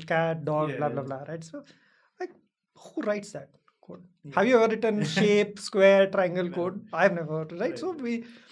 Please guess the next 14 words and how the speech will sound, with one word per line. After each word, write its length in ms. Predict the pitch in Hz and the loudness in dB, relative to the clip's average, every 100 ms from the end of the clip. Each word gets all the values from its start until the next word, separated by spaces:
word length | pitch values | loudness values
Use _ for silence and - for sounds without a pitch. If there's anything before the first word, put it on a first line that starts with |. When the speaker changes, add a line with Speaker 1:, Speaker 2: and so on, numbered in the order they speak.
| _ _ _ _ _ | _ _ _ _ _
Speaker 1:
it 120 | 254 208 | -2 2
doesn't 240 | 254 359 | 2 2
hit 300 | - 196 190 | 0 0 0
us, 260 | 135 - - _ _ | -6 -14 -20 _ _
Speaker 2:
Yeah. 80 | 127 120 | -20 -10
Speaker 1:
right? 200 | 170 196 - _ - | -10 -10 -16 _ -2
You 40 | |
know, 60 | 262 | 0
the 120 | 262 | 0
first 220 | - 233 | 0 0
time 140 | 247 233 | 0 0
I 160 | 220 214 | 2 2
actually, 960 | 202 196 196 202 196 196 190 185 175 | 2 0 -4 0 0 0 -2 -2 0
uh, 440 | 165 156 151 143 | 0 0 -2 -4